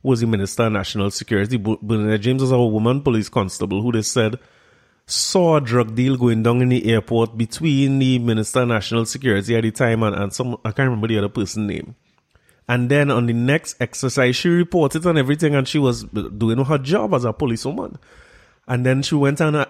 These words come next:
exercise down in Chaguaramas, I believe, where you would typically use blanks. And she ended up getting killed with a live round. So don't, don't, let, let's not forget that they still have people who see him as a hero and somebody who to,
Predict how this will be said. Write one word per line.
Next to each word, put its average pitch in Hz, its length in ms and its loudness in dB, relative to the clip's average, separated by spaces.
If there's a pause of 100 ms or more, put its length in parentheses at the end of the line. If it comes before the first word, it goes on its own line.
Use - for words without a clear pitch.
exercise 131 640 0
down 131 200 0
in 143 100 0
Chaguaramas, 123 800 0
I 139 40 2
believe, 113 460 0
where 117 240 2
you 127 140 4
would 117 180 -2
typically 127 520 -2
use 131 300 0
blanks. 113 600 -4 (220)
And 123 120 0
she - 180 -2
ended 156 180 2
up 156 40 -10
getting 147 220 0
killed 175 320 -2
with 165 80 2
a 160 140 0
live 156 480 0
round. 185 580 -2 (560)
So - 220 -2
don't, 190 480 0
don't, 185 260 2 (640)
let, 151 200 0
let's 190 200 0
not 214 140 0
forget 175 240 0
that 156 120 2
they 139 80 -2
still 165 240 -4
have 160 160 0
people 127 220 -4
who 135 80 2
see 135 240 -2
him 117 160 0
as 127 140 0
a 131 100 2
hero 160 360 0
and 131 140 -2
somebody 113 280 -2
who 147 160 -6
to, - 200 -6